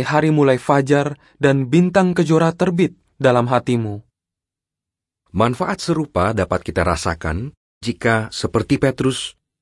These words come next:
Speaker 2: kita tetap loyal kepada majikan yang telah Yehua lantik atas kita, belajar darinya, menerima disiplin serta koreksinya, dan dengan rendah hati mengikutinya dari hari ke hari.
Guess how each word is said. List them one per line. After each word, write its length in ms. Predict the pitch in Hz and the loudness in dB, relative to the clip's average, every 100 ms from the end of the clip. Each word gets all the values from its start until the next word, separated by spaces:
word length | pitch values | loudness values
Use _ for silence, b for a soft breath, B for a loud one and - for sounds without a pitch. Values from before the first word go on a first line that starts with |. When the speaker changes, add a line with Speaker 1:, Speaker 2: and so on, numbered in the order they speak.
| _ | _
Speaker 2:
kita 240 | - 147 160 | -8 -4 -2
tetap 320 | 151 151 131 | -2 -2 0
loyal 560 | 131 131 110 120 127 98 | 2 2 2 0 0 -6
kepada 400 | 87 90 92 90 | -4 -2 0 0
majikan 480 | 90 82 87 92 | 0 -4 -4 -2
yang 160 | 92 85 | -2 -2
telah 240 | 90 85 | -4 -4
Yehua 400 | - 92 95 90 | -4 -6 0 2
lantik 400 | 82 92 92 101 | 2 0 -2 -8
atas 320 | - 101 107 - | -8 -6 -6 -6
kita, 480 | 135 131 104 82 - _ _ _ _ | -6 -2 -4 -4 -14 _ _ _ _
belajar 720 | 123 156 160 143 92 131 143 | -2 0 0 -4 -2 -2 -2
darinya, 640 | 113 101 101 92 87 80 - _ _ _ _ 117 | 0 0 0 0 -2 -6 -14 _ _ _ _ -2
menerima 560 | 135 147 151 160 165 | 2 2 0 0 -2
disiplin 640 | 143 170 196 - - 190 127 | -4 -4 -6 -8 -4 -2 -2
serta 480 | - 120 - 110 | -2 -4 0 -2
koreksinya, 720 | 98 98 87 - 98 87 80 - _ _ _ _ _ | -2 -4 -4 -6 -6 -4 -4 -8 _ _ _ _ _
dan 160 | 117 107 | -2 0
dengan 320 | 110 117 156 | -2 0 -2
rendah 320 | 175 156 135 | 0 -2 -2
hati 180 | 143 165 165 | -2 -2 0
mengikutinya 960 | 170 170 - 190 185 190 160 101 80 _ _ _ | 2 2 2 -2 2 2 2 0 -4 _ _ _
dari 460 | 98 92 85 85 | -2 0 -2 -4
hari 680 | - 113 131 135 135 131 123 - | -4 -2 0 0 0 -4 -6 -6
ke 100 | 98 | -4
hari. 540 | - 98 85 80 | -2 -2 -2 -6